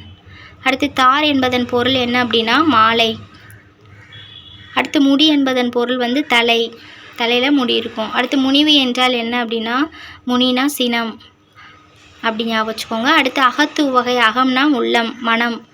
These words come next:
உவகைனா மகிழ்ச்சி, மன மகிழ்ச்சி. தமர் என்பதன் பொருள் உறவினர். அடுத்து, நீ பவனம் என்பது எதை குறிக்கிறது அப்படின்னா கடம்பவனத்தை தான் குறிக்கிறது.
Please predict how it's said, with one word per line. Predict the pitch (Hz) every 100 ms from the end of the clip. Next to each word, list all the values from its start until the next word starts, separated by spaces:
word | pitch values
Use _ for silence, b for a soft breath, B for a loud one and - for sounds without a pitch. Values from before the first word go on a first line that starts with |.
| B B B
உவகைனா | 262 269 269 277 269
மகிழ்ச்சி, | 269 233 247 240 - 226
மன | 226 254
மகிழ்ச்சி. | 262 233 240 226 240 226 -
தமர் | 240 240 294
என்பதன் | 277 247 240 233
பொருள் | 233 233 247
உறவினர். | 294 247 240 240 233 226 214 - - - - B B B B B -
அடுத்து, | 247 247 277
நீ | 262 285
பவனம் | 285 262 254 254 254
என்பது | 233 233 254
எதை | 240 247
குறிக்கிறது | 247 240 233 226 226
அப்படின்னா | 220 214 220 247
கடம்பவனத்தை | 269 247 247 254 240 226 214
தான் | 247
குறிக்கிறது. | 269 233 226 208 208